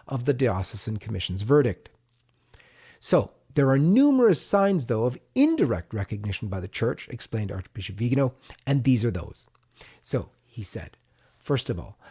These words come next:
the solemn exposition of the miraculous statue of the Blessed Mother to the public veneration in the parish church, in accord with the request made by, uh, made to Fabio by the voice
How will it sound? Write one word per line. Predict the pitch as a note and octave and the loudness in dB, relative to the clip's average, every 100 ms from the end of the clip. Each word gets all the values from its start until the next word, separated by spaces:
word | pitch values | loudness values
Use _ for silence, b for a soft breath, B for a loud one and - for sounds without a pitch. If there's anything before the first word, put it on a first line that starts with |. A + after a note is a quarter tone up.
| B | B
the | D#3+ | 0
solemn | - - F3+ G3 G#3 - | 2 2 4 4 4 2
exposition | C#3 - - A2+ C3+ D3+ - - | -4 -4 -2 2 2 2 -2 -4
of | - A#2 | -6 -6
the | |
miraculous | A2 A2+ G#2+ A#2 A#2+ G2+ | -4 -2 -2 -4 -6 -6
statue | - - C#3 - - F3 | -4 0 0 0 0 0
of | C#3 | 0
the | |
Blessed | A2+ G#2+ A2+ | -2 -4 -4
Mother | A2 A#2+ C3+ | -2 0 0
to | - | -2
the | A#2 | -10
public | - C#3+ C#3+ G#2 | -6 -4 -2 -4
veneration | G#2 G2+ C3 F#3 - F3 - | -4 0 2 2 0 -4 -2
in | D#3+ | -2
the | A#2+ | 0
parish | A2+ F#2+ - | -2 -4 -6
church, | - D#3+ D3+ - B B | 0 0 0 -8 B B
in | - F#3+ | 2 2
accord | F3+ - B3+ G#3+ | 0 0 2 4
with | C#3 C3 | 2 0
the | B2 | -2
request | A#2+ - C3 - B2+ | -4 -2 -4 -4 -2
made | A#2+ C#3+ D#3+ D#3 C3+ | 2 4 2 0 -2
by, | A#2 B2+ C3+ B2+ B B | -2 0 -2 -4 B B
uh, | - B2 C#3+ | -4 -2 2
made | D3 F3 F3+ | 4 4 2
to | - B2 | -2 -2
Fabio | - A2 A2 A#2+ D#3+ | -2 -2 -2 0 2
by | D#3+ A#2+ | 2 -2
the | A#2 | -2
voice | G#2+ G#2+ A#2+ D#3+ - | -4 -2 -2 -2 -4